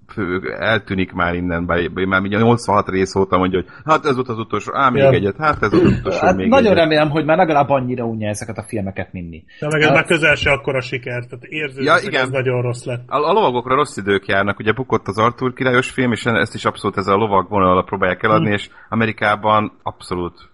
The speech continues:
Speaker 1: ö, szarul megy, a világ nemzetközi szinten megmenti, de bőven nem lesz, tehát sikeres így is, de nem lesz akkora siker már, mint a három, meg négy, tehát ilyen milliárdhoz már nem nagyon lesz köze.
Speaker 2: Meg se
Speaker 1: Úgyhogy
Speaker 2: közelíti. De akkor jó,
Speaker 1: most
Speaker 2: hogy
Speaker 1: már
Speaker 2: nem idén.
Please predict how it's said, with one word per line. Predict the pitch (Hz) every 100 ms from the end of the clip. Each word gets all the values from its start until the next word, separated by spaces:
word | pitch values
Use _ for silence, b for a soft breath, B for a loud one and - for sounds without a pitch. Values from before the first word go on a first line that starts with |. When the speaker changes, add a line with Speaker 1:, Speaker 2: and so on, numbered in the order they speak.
| _
Speaker 1:
ö, | - - 78 82 82 87 - - - - -
szarul | - 92 90 85
megy, | 85 87 92
a | 90
világ | 95 87 87
nemzetközi | 117 110 101 107
szinten | 98 107 98 101
megmenti, | 104 98 90 98
de | 95 92 - B B
bőven | - 110 101 92
nem | 90 90
lesz, | 87 - -
tehát | 95 90
sikeres | - 123 123 113 98 - 85
így | 104 101
is, | 110 - - b b -
de |
nem | 101 104
lesz | 92 -
akkora | 87 92 87
siker | - - 87
már, | 87 87
mint | 85
a |
három, | 87 87 87 87
meg | 85
négy, | 85 85
tehát | 85 82
ilyen | 85
milliárdhoz | 90 90 90 85 82 92 85
már | 87
nem | 87
nagyon | 82 85 80
lesz | 82
köze. | - 95 104
Speaker 2:
Meg | 120
se | 147
Speaker 1:
Úgyhogy | 135 139
Speaker 2:
közelíti. | 139 113 - 139
De | 135
akkor | 190 269
jó, |
Speaker 1:
most | -
Speaker 2:
hogy | 170
Speaker 1:
már | 123 123
Speaker 2:
nem | 147
idén. | 147 156 - 143 147 156